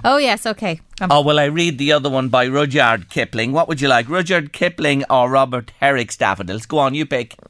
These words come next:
Speaker 1: What's Rudyard, Rudyard
Speaker 2: No, no,
Speaker 1: Kipling?
Speaker 2: go on. Which one
Speaker 1: Rudyard
Speaker 2: do you want?
Speaker 1: Kipling. I'll go Kipling.
Speaker 2: Okay, well,
Speaker 1: You
Speaker 2: I'll
Speaker 1: can,
Speaker 2: read
Speaker 1: you can
Speaker 2: Kipling.
Speaker 1: do the other one
Speaker 2: I'll do
Speaker 1: later.
Speaker 2: the other one later. Okay, on, uh, Poetry Day in Ireland from yours truly, Rudyard Kipling. The poem is if. "If you can keep your head when all about you are losing theirs and blaming it on you,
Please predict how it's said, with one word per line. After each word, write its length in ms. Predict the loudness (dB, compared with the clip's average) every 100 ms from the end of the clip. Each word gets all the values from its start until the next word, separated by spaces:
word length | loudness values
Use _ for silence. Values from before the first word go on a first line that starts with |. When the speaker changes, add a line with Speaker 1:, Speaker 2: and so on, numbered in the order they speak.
| -10
Speaker 1:
What's 220 | -10 -4
Rudyard, 420 | -2 0 0 -2 -4 -4
Rudyard 360 | -2 2 0
Speaker 2:
No, 40 | 2
no, 140 | 2
Speaker 1:
Kipling? 60 | 4
Speaker 2:
go 40 |
on. 140 | 2 0
Which 80 | -4
one 100 | -2
Speaker 1:
Rudyard 200 | 0 2 0
Speaker 2:
do 40 |
you 60 | 0
want? 80 | -4
Speaker 1:
Kipling. 240 | -4 -8
I'll 120 | -6 -4
go 100 | -4
Kipling. 400 | -6 -6 -12 -8 -6
Speaker 2:
Okay, 320 | -2 -2 -2
well, 120 | 0
Speaker 1:
You 40 | 2
Speaker 2:
I'll 40 |
Speaker 1:
can, 60 | 2
Speaker 2:
read 140 | 2
Speaker 1:
you 60 | 0
can 140 | 0 0
Speaker 2:
Kipling. 160 | 0
Speaker 1:
do 20 |
the 80 | 0
other 120 | -2
one 100 | -2 0
Speaker 2:
I'll 60 |
do 60 | 0
Speaker 1:
later. 20 | 0
Speaker 2:
the 60 |
other 80 | 0
one 80 | 0
later. 220 | -2 0 -2
Okay, 260 | 0 0 2
on, 260 | 0 2
uh, 180 | 0 0 0
Poetry 440 | 0 0 0 -2
Day 260 | 0 2 2
in 140 | -2 0
Ireland 480 | 2 2 2 -2
from 160 | -4 -2
yours 340 | 0 0 -2
truly, 520 | -8 -2 0 2 0 -4 -16 -6
Rudyard 640 | -2 0 2 4 2 -2
Kipling. 560 | -6 -8 -2 0 0 -2
The 60 | -4
poem 340 | -2 -2 -2
is 120 | -4
if. 280 | -4 -4 -8 -20 -20 -20 -20 -4
"If 100 | -2
you 100 | 0
can 140 | 0 0
keep 280 | 0 0
your 140 | 0 2
head 260 | 2 0
when 120 | 0 2
all 180 | 2 0
about 460 | 0 0 0 -2
you 120 | 0
are 100 | 2 2
losing 520 | 0 0 -2 -4 0
theirs 380 | 2 2 2 -2
and 180 | -6
blaming 400 | -2 0 0 -2
it 140 | -2 -2
on 180 | -2 0
you, 400 | 0 0 0